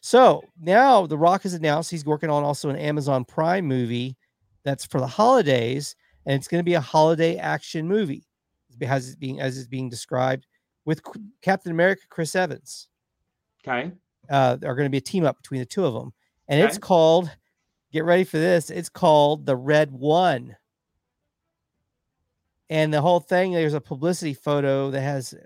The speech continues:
Speaker 1: The Rock in a Santa costume. And that's, I guess, what, where the name The Red One comes from, because of Santa wearing
Speaker 2: Okay.
Speaker 1: red. Do you think that is a little bit too similar and that can confuse audiences? And should they change the title immediately? Agree or disagree?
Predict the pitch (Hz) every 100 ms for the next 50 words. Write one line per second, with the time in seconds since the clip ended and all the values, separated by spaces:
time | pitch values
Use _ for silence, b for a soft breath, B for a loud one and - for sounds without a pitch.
0 | - 131 127 151 165 151 - 135 131 -
1 | 170 165 143 - 123 117 - 127 120 165
2 | _ _ _ _ _ _ _ _ _ _
3 | _ _ - 147 143 143 139 147 143 147
4 | 143 139 - 135 135 135 _ _ 139 143
5 | 135 - 151 147 143 131 123 135 131 120
6 | 151 151 143 120 - 131 123 120 131 120
7 | 113 - 165 151 123 143 _ _ _ _
8 | _ _ 127 127 139 131 139 185 151 135
9 | - _ _ _ _ _ _ 135 220 269
10 | 294 247 269 226 196 185 175 185 202 190
11 | 170 - 190 - 196 180 165 156 147 151
12 | - 147 151 131 170 160 143 147 160 147
13 | 135 - 135 127 123 - 127 139 123 -
14 | 160 156 160 143 147 139 147 143 135 127
15 | 131 139 127 117 110 135 135 123 - 123
16 | 113 110